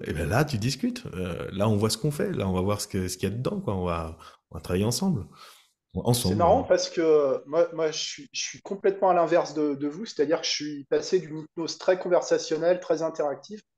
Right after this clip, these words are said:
Speaker 2: à quelque chose de pratiquement cent pour cent non-verbal, quoi.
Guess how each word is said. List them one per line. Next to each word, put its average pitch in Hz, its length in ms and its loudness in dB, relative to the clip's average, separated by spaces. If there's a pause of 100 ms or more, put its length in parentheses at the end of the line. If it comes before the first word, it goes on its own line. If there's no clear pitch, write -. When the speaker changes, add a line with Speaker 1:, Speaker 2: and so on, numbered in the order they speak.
(220)
Speaker 2:
à 143 80 -6
quelque 165 320 -2
chose 190 300 2
de 147 100 0
pratiquement 160 580 -4
cent 156 220 -4
pour 151 160 -4
cent 160 160 -2
non-verbal, 151 640 0
quoi. - 160 -10